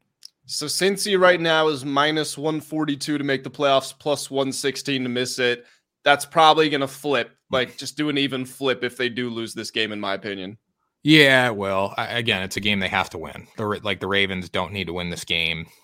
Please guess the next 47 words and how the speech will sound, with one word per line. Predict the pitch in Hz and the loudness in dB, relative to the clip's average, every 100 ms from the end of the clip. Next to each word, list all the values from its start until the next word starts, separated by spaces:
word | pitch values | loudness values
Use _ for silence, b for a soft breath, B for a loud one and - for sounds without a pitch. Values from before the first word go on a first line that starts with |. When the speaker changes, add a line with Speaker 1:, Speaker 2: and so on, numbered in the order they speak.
| b | b
Speaker 2:
to | - | -6
make | 90 | -6
the | - | -6
playoffs. | - 78 73 - | -6 -4 -4 -8
The | 87 | -8
Bengals | 85 80 76 | -6 -6 -8
do, | - 80 | -6 -6
and | 80 | -4
I | 87 | -2
think | 101 | -2
they | 87 | -2
know | 82 85 | 0 0
that | 82 80 | 0 -2
coming | - 80 | -4 -8
into | 78 78 | -6 -6
this | 76 - | -6 -8
one. | 80 76 80 | -8 -8 -8
Do | - | -8
we | 98 92 | -4 0
have | 101 | 0
a | 95 90 | 0 -2
rushing | 85 95 - 98 95 | 0 -2 -2 -4 -4
line | 92 90 90 92 92 - | -2 -2 -2 -4 -6 -10
for | - 87 | -8 -6
Joe | 85 82 | -4 -4
Burrow? | 90 90 90 - | -2 0 0 -2
I | 87 | -4
do | 87 | -4
not | 87 87 - | -2 -2 -2
have | 90 82 | -4 -4
a | 82 | -4
rushing | 80 80 - | -4 -4 -4
line | 82 78 78 | -6 -6 -6
for | 80 | -10
Joe | 80 76 | -8 -6
Burrow. | 90 98 95 - B B | -2 2 0 -2 B B
I | 120 | 4
think | 185 | 4
that's | 214 175 | 4 4
a | |
good | 165 | 0
play, | 107 120 | 2 -2
too. | 104 110 | 0 -4
We've | 90 110 | -4 -4
seen | 110 165 175 | -2 0 2
Joe | 156 | 2
Burrow, | 110 104 107 101 | 2 0 2 0